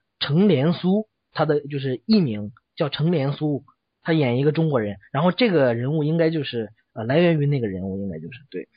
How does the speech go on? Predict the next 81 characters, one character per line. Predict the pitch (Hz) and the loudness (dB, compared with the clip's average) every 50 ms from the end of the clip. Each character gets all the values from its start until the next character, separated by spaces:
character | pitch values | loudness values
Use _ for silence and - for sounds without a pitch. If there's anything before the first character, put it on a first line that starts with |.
| _ - - - - - _ _ _ _ - - | _ -20 -20 -20 -20 -20 _ _ _ _ 0 0
但 | 185 180 | 2 4
当 | 214 220 220 | 6 6 6
然， | 214 202 | 6 4
他 | 170 175 190 190 | 0 -2 -4 -4
这 | 185 | -4
个 | 202 170 | -6 -8
故 | 165 190 214 170 | -8 -8 -8 -8
事 | 131 | -8
完 | 107 113 135 | -8 -10 -10
全 | 135 131 | -10 -10
不 | 135 139 | -8 -8
一 | |
样， | 147 113 104 - | -10 -10 -10 -10
这 | 175 165 | -8 -8
个， | 156 147 | -8 -6
这 | - 131 | -4 -4
个 | 123 | -4
还 | - 120 147 | -4 -4 -4
是 | 180 | -4
一 | 170 | -2
个 | 160 151 | -4 -4
非 | 147 165 156 | -4 -2 -4
常 | 160 151 135 | -2 -4 -4
伍 | 110 110 | -4 -2
迪· | 127 147 | -2 0
艾 | 143 127 | 0 0
伦 | 120 123 135 139 | -2 -2 -2 -2
的 | |
一 | 131 123 127 127 | -2 -2 -2 -2
个 | 127 127 117 110 | 0 0 -2 -2
故 | 113 - 190 190 | -2 0 0 0
事 | 143 117 113 | 0 0 -4
电 | 113 110 107 | -6 -6 -6
影， | 95 - - - | -6 -8 -10 -8
它 | 123 120 | -8 -6
不 | - 139 | -4 -2
是 | 151 160 | 0 2
一 | 151 143 | 2 2
个 | 135 139 120 117 113 | 2 2 0 0 0
什 | - | -2
么 | 120 123 | -4 -2
传 | - 180 147 127 135 | -2 0 0 0 0
记 | 139 131 | -2 -2
片 | - - 110 110 | -4 -4 -6 -6
之 | 107 104 107 | -6 -6 -6
类 | 101 | -8
的， | 98 101 | -8 -8
跟 | - 120 131 | -8 -6 -4
那 | 135 | -4
个 | 113 | -2
没 | 110 113 | -2 -2
关 | 113 120 123 123 117 | -2 -2 -4 -4 -6
系， | - - _ _ _ _ - - - - _ _ _ | -10 -16 _ _ _ _ -20 -20 -20 -20 _ _ _
这 | - 151 | 0 0
是 | 143 | 2
一 | 151 | 2
个 | 156 | 2
喜 | - - 131 | 2 2 2
剧 | 160 190 | 2 2
片。 | 139 - 98 76 - - _ _ _ - _ _ _ _ | 2 0 -4 -6 -10 -14 _ _ _ -20 _ _ _ _
然 | - 175 190 | 0 2 4
后 | 220 | 4
呢， | 202 160 | 4 4
这 | - - 220 185 | 2 2 0 2
个， | 160 151 139 131 120 107 - - _ _ _ _ _ - | 2 2 2 2 -2 -4 -8 -12 _ _ _ _ _ -10
这 | 175 165 | -6 -4
个 | 156 | 0
威 | 156 180 190 180 | 2 2 4 4
灵 | 165 165 170 165 | 2 2 0 -2
苏 | - 180 185 | -4 -4 -6
这 | 170 160 160 | -4 -4 -4
个 | 131 120 | -4 -4
人 | 110 110 113 | -4 -4 -4
呢， | 113 113 104 101 | -4 -6 -6 -8
就 | - 135 127 | -8 -8 -8
是 | 123 | -6
他 | - - 147 139 | -4 -4 -4 -4
就， | 151 143 | -4 -6
他 | - - 143 | -6 -4 -4
就 | 151 143 | -4 -2
想， | - - - 85 - - | -4 -4 -6 -6 -8 -14